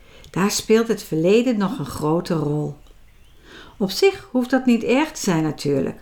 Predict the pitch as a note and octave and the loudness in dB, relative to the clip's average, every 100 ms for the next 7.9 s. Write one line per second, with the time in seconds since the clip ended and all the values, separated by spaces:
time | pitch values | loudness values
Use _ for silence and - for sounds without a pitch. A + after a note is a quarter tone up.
0 | - - - - - - - F3 F#3+ F#3+ | -20 -20 -20 -20 -20 -20 -2 2 2 2
1 | D#3+ D#3+ D#3 E3+ E3 D#3+ A#3+ A#3+ F#3 A#3+ | 0 0 0 0 0 2 2 2 -4 -6
2 | - - - - C4+ C4+ D4 D4+ - G3+ | -12 -20 -20 -4 -2 0 -2 0 2 0
3 | - C#4 D4+ - F#3+ - - C4 C#4 B3+ | 0 -2 -2 -6 -10 -6 0 0 0 -4
4 | C4 G3 F#3+ F#3+ G3+ A3 - - - - | -4 -2 0 2 0 -4 -14 -20 -20 -2
5 | A3 F#3+ E3+ - F3 D#3 C#3+ - A3+ B3 | 2 2 0 -2 -2 -2 -4 2 4 2
6 | G#3 - G3 G3+ G3+ F#3+ D#3+ D#3 D#3+ - | -4 -4 0 0 0 -4 -4 -4 -4 -4
7 | E3+ F3 G3 G3+ A#3 - - D#4+ F#4+ | 0 4 4 2 0 -6 -8 -4 -4